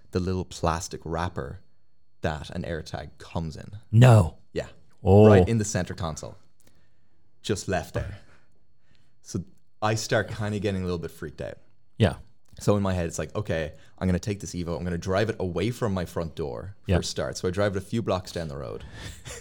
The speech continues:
Speaker 2: This is becoming, like, a mission now.
Speaker 1: I know.
Speaker 2: <laughs> Yeah.
Speaker 1: Yeah, yeah, yeah. I start doing that, and I'm like, "Okay, I have to call Evo and let them know." So I take a picture of the reg. Um, I lock the car. I get out, and then <laughs> again, I'm
Speaker 2: And then
Speaker 1: walking.
Speaker 2: it explodes.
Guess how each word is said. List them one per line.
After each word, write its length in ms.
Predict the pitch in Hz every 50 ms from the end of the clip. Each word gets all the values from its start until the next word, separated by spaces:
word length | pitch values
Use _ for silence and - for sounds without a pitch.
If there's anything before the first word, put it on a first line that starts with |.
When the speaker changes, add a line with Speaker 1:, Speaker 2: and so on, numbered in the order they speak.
| - - - - - - - 294 302 - -
Speaker 2:
This 180 | - 165 160 -
is 120 | 165 120
becoming, 380 | 156 151 113 - 127 113 110 101
like, 160 | 98 95 -
a 40 | 95
mission 380 | 95 101 120 - - 120 101 90
now. 140 | 87 87 87
Speaker 1:
I 140 | 85 147 160
know. 120 | 180 185
Speaker 2:
<laughs> 80 | - - -
Yeah. 60 | -
Speaker 1:
Yeah, 380 | 139 139 139 - 175 160 139 -
yeah, 180 | 190 196 190 160
yeah. 180 | 165 131 135 135 - 254 - - - - - - - - - - - - -
I 80 | -
start 240 | 135 - - 139 139
doing 140 | 147 135 131
that, 100 | 143 143
and 80 | 110 -
I'm 120 | 117 120
like, 180 | 113 110 104 -
"Okay, 160 | 107 113 -
I 80 | - 95
have 120 | 98 98
to 180 | - 117 101 85 - -
call 280 | - - 98 95 95
Evo 340 | 87 101 131 101 82 71 78
and 80 | 82 80
let 100 | 76 -
them 140 | - 85 87
know." 280 | 127 156 113 - 95 - - - - -
So 160 | - - 107
I 40 | 104
take 180 | - 120 104
a 40 | 110
picture 260 | 107 107 90 - - 85
of 60 | -
the 60 | -
reg. 400 | 78 95 107 117 117 120 117 117 - - - - - - - - - - - - -
Um, 800 | 95 92 87 85 82 82 80 80 78 78 78 78 76 76 73 - - - -
I 100 | 87 85
lock 240 | 85 87 85 87 -
the 60 | -
car. 400 | - - 107 98 101 98 95 85
I 40 | 80
get 220 | 76 - 82 78 76
out, 420 | 76 80 82 80 80 - - - - -
and 180 | 90 87 82 - - -
then 160 | 120 90 92 -
<laughs> 60 | - -
again, 300 | 117 - - 120 107 -
I'm 60 | -
Speaker 2:
And 80 | 101
then 60 | 120 107
Speaker 1:
walking. 200 | 104 127 120 123
Speaker 2:
it 120 | 120 110
explodes. 540 | 113 - - - - 110 98 85 82 -